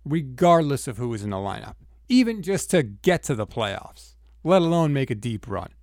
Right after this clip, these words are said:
It's just not in the cards this year. We always give you something to read, something to watch, and something you might have missed. Something to read on this Thursday. Check out Matt Barrow's column in The Athletic. It's a mailbag column,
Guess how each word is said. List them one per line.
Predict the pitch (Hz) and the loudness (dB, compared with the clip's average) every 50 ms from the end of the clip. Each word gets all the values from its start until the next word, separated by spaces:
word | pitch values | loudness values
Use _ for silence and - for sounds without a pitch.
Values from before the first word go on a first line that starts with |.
| _ _ _ _ _ _ _ _ _ - | _ _ _ _ _ _ _ _ _ -10
It's | 165 - - - | -10 -10 -8 2
just | - 220 220 196 - - - 147 | 4 4 4 4 0 -4 -6 -2
not | 156 160 151 156 - | 0 0 0 -2 -2
in | 165 139 131 | -4 -4 -4
the | |
cards | 120 - - 120 107 101 101 101 - | -4 -4 -4 -4 -4 -4 -4 -8 -10
this | - 95 90 - - | -12 -12 -12 -12 -16
year. | 98 95 - - - _ _ _ - - - - - - - - - - - - - - - - - - - - - | -18 -18 -20 -20 -20 _ _ _ -20 -20 -16 -14 -10 -6 -4 -4 -4 -4 -6 -8 -10 -12 -14 -16 -18 -18 -20 -10 -2
We | 147 165 185 | 2 2 2
always | 160 156 160 143 131 | 4 2 0 -2 0
give | 156 160 139 | 0 0 2
you | 156 160 143 | 2 0 0
something | - - - 165 151 - 165 156 135 | 0 0 0 -2 0 0 -4 -4 -4
to | - 160 147 | -4 -4 -4
read, | 139 151 160 160 185 214 208 175 | -2 -4 -4 -4 -4 -6 -6 -8
something | - - 175 165 151 - 165 156 139 | -2 0 0 0 0 0 -2 -2 0
to | - 156 | 0 0
watch, | 147 135 131 143 143 160 196 214 208 - | 0 2 4 4 4 4 4 2 0 0
and | 180 170 170 170 151 131 | -2 0 0 0 0 -2
something | - - 147 131 117 - 131 127 123 | -2 -2 -4 -4 -2 -2 -2 -2 0
you | 120 117 110 | 0 0 -2
might | 110 117 120 123 120 110 | -2 0 0 0 0 -2
have | 110 104 104 | -4 -4 -4
missed. | 123 139 156 156 - - - _ - - - - _ _ | -2 -2 -2 -2 -4 -6 -12 _ -20 -20 -20 -20 _ _
Something | - - 202 233 277 285 | 0 0 2 2 0 0
to | 208 254 240 | 0 -2 -2
read | 214 208 220 220 208 | 0 0 0 2 2
on | 208 196 190 | 2 4 4
this | 196 202 185 - | 4 4 2 0
Thursday. | - - 196 208 208 190 - - 190 180 175 | 0 2 4 4 4 4 2 2 2 2 2
Check | 156 - - 208 202 - | 2 0 0 0 2 2
out | 262 269 226 | 2 2 2
Matt | 180 180 180 185 196 196 214 | 2 2 2 2 0 0 0
Barrow's | 147 170 175 180 180 170 160 151 - | 0 2 4 4 4 4 2 0 -2
column | - - 143 147 151 147 143 139 139 135 | -6 -4 0 0 2 2 2 0 0 0
in | 135 | 0
The | 139 139 143 | -2 -2 -2
Athletic. | 139 131 127 - - 151 156 143 131 - | -2 -2 -2 -2 0 0 2 2 0 -2
It's | 143 - | -2 -2
a | 240 233 | 0 2
mailbag | 220 226 233 226 190 160 175 165 156 | 2 4 4 4 4 4 4 4 2
column, | - - 151 151 147 147 147 | 2 2 2 4 4 2 0